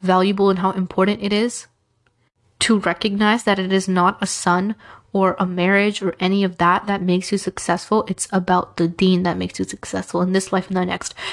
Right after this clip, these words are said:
And when you choose to abide by it and follow by it, it is when things get better, and is when things like these cultural issues get better as well.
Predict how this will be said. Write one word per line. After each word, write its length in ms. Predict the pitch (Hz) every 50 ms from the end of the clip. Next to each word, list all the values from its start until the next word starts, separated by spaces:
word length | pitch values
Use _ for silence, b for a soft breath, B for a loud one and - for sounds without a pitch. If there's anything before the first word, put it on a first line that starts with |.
| B B
And 80 | B 190
when 120 | 190 185
you 80 | 196 214
choose 200 | 208 - 208 202
to 120 | 196 185
abide 420 | 196 175 170 185 180 185 196 196 180
by 180 | - 180 180
it 120 | 175 180 175
and 160 | 180 185 - -
follow 300 | 185 196 196 202 202 190
by 220 | 180 180 180 185
it, 140 | 180 180 -
it 120 | - 190 -
is 200 | 208 190 - -
when 120 | 196 190
things 280 | 190 - 185 180 185 -
get 200 | - 180 180 -
better, 260 | - 180 175 180 180
and 120 | 175 175
is 140 | 175 180 -
when 140 | 190 190 185
things 300 | - - - 202 208 202
like 120 | 196 196
these 160 | 190 190 190 -
cultural 400 | - - 202 202 202 - 196 -
issues 320 | 185 180 - 190 185 175
get 180 | - 190 190 190
better 220 | 175 165 175 170
as 160 | 175 - -
well. 300 | 165 160 160 165 214 -